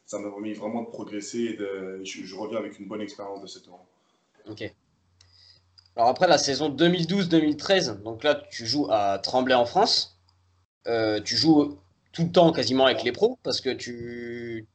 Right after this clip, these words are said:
Speaker 2: ouais, tu joues quasiment, t'es titulaire en fait.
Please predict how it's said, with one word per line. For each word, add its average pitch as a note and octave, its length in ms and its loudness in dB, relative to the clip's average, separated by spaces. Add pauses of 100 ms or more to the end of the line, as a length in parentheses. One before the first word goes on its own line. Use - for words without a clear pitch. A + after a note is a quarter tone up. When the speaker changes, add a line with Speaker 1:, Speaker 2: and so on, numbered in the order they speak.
(580)
Speaker 2:
ouais, E3 160 8
tu - 160 -2
joues B2 140 -6
quasiment, C3+ 480 2 (360)
t'es C#3 80 -4
titulaire D#3 440 6
en G#2 60 -2
fait. - 260 -14